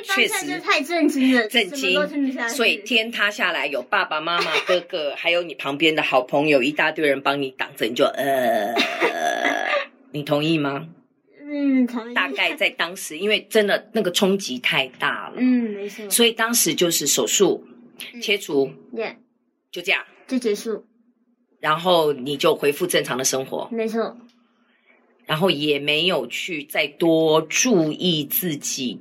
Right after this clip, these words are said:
Speaker 1: 的饮食起居、生活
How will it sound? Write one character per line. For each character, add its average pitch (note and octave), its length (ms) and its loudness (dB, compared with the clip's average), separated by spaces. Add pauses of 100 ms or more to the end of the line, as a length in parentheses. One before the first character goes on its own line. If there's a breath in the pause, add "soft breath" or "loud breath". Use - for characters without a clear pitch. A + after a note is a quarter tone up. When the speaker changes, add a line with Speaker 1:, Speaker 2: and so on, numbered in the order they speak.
Speaker 1:
的 C#2+ 680 0 (840 loud breath)
饮 D#3 180 -2
食 - 160 0
起 D3+ 180 -2
居、 D3+ 640 2 (320)
生 D3+ 280 2
活 C#3 920 4